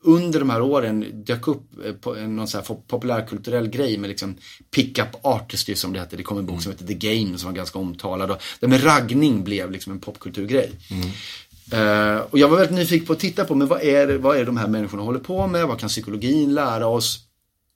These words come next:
Speaker 1: Så jag var ute och testade väldigt mycket idéer och teorier och tekniker som jag fick liksom, dels från den här raggningskulturen, dels från psykologin, dels från mina egna böcker. Eh, som någon form av vetenskapligt experiment. Så att
Speaker 2: Mm.
Speaker 1: jag började bygga en modell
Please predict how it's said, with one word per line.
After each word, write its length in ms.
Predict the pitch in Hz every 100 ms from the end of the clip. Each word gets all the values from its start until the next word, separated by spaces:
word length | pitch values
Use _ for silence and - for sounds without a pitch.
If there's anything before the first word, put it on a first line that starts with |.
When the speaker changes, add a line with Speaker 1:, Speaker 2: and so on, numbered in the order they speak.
| _ _ _ _ -
Speaker 1:
Så 140 | -
jag 120 | 135
var 80 | 127
ute 160 | 165 107
och 80 | -
testade 500 | - - - 143 120
väldigt 300 | - - -
mycket 300 | 107 98 101
idéer 340 | 104 101 95
och 100 | 98
teorier 420 | - 104 95 95
och 80 | 95
tekniker 600 | - 123 123 - 87 80 - - -
som 200 | - 117
jag 200 | 110 104
fick 280 | - 95 -
liksom, 240 | 101 98 107
dels 240 | 147 156
från 480 | - 135 127 107 82
den 100 | 98
här 140 | 92
raggningskulturen, 880 | 90 87 85 98 95 165 156 139 95
dels 160 | 95 90
från 100 | 92
psykologin, 480 | - 82 90 101 98
dels 160 | 90
från 240 | - 87 82 -
mina 140 | 107
egna 180 | 90 95
böcker. 360 | 104 82 78 82 - - - - -
Eh, 240 | 117 110 110 - - - - - -
som 280 | - 226
någon 100 | 196
form 160 | 156 143
av 60 | 120
vetenskapligt 500 | 117 110 101 92 92
experiment. 460 | - - - - -
Så 160 | -
att 80 | 135
Speaker 2:
Mm. 120 | 95 95 - - - _ -
Speaker 1:
jag 300 | 131 127 127
började 400 | 226 165 156 151
bygga 300 | 139 143 117
en 60 | 123
modell 520 | 127 117 - -